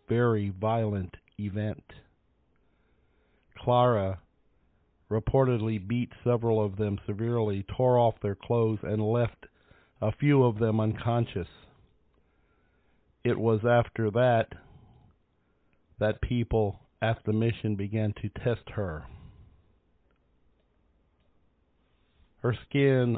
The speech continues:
also reportedly burned when in contact with holy water. Even when Clara had most moments of lucidity, fire also apparently transfigured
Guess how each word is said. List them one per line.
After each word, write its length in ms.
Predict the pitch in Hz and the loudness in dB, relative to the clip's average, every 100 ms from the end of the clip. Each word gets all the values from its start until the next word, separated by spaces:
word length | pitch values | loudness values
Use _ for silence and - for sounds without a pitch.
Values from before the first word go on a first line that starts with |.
| - | 2
also 380 | 123 127 - 117 | 4 4 4 0
reportedly 760 | 110 110 - 123 113 107 113 | 2 0 0 -2 0 -2 -4
burned 560 | 98 113 120 117 110 104 | -2 0 2 2 0 -2
when 220 | 110 104 | -2 -2
in 80 | 101 - | -4 -4
contact 540 | 120 110 - 113 - | -2 -2 -2 -4 -4
with 120 | 98 - | -10 -4
holy 300 | 127 127 110 | -2 0 0
water. 440 | 98 87 90 85 - - - - _ _ _ _ _ _ _ _ _ _ _ _ _ _ _ _ _ _ _ _ _ _ _ | -2 -6 -8 -12 -16 -20 -20 -20 _ _ _ _ _ _ _ _ _ _ _ _ _ _ _ _ _ _ _ _ _ _ _
Even 340 | 131 131 127 120 | 2 4 4 2
when 140 | 117 | 0
Clara 440 | - 127 123 113 | -2 0 2 2
had 300 | 101 120 113 | 2 0 0
most 380 | 110 120 127 120 - _ - | 0 2 2 0 -6 _ -2
moments 400 | 127 123 117 - | 0 2 0 -4
of 160 | 95 98 - _ 110 | -8 -8 -14 _ -2
lucidity, 880 | 120 120 - - 127 113 98 90 - _ - _ _ _ _ _ _ _ _ _ _ _ _ _ | 2 0 -2 -2 0 -2 -6 -10 -14 _ -20 _ _ _ _ _ _ _ _ _ _ _ _ _
fire 400 | 117 123 123 117 117 | 0 2 4 4 4
also 380 | 120 - 104 | 2 2 -2
apparently 800 | 104 - 117 117 - 104 107 104 - - _ _ - | -2 -2 0 0 -2 -4 -2 -4 -8 -20 _ _ -6
transfigured 920 | 120 117 107 - 120 117 110 107 | -2 0 -2 -4 -4 -4 -4 -6